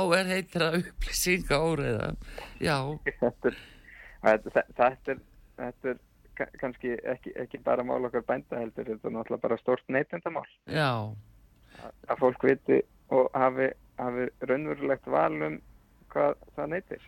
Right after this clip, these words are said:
Speaker 1: Já, já. Nei, ég meina af því að þið verðið fyrir svo miklum kostnaði út af eftirliti.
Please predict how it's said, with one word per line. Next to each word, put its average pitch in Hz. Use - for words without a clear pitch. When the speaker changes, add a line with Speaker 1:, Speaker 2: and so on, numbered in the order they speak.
Speaker 1:
Já, 175
já. 151
Nei, 170
ég 185
meina 196
af 180
því 180
að -
þið 180
verðið 180
fyrir 175
svo 175
miklum 165
kostnaði 156
út 156
af 160
eftirliti. 131